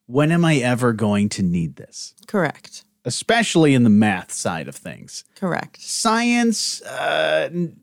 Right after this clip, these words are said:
Speaker 1: still not so much, but even just the, you know, building a scientific method, you can still do that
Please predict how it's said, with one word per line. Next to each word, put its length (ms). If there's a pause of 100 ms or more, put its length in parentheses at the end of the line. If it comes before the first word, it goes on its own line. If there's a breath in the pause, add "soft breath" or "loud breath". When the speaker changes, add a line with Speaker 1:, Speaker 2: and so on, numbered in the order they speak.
(200)
Speaker 1:
still 480
not 260
so 160
much, 240
but 100
even 240
just 280
the, 240 (500)
you 80
know, 60 (180)
building 480
a 200 (340)
scientific 760
method, 480
you 100
can 160
still 400
do 240
that 260